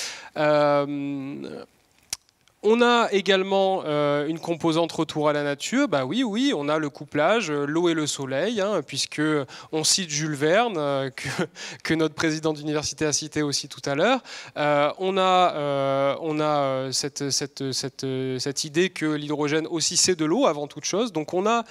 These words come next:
on a cette, cette composante naturelle. On a des mé-, des métaphores du vivant également, hein, puisque on a tout un, dans Science et Vie en soixante-quatorze, on a tout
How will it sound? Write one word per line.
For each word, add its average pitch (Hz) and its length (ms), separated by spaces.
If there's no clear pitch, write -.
on 151 140
a 190 80
cette, 160 300
cette 156 180
composante 165 480
naturelle. 151 500
On 156 100
a 175 60
des 165 140
mé-, 180 160
des 165 180
métaphores 165 460
du 160 120
vivant 233 320
également, 160 500
hein, 196 60
puisque - 340
on 147 120
a 143 80
tout 226 280
un, 165 300
dans 156 160
Science 165 300
et 156 80
Vie 180 280
en 147 120
soixante-quatorze, 156 680
on 147 120
a 139 80
tout 214 180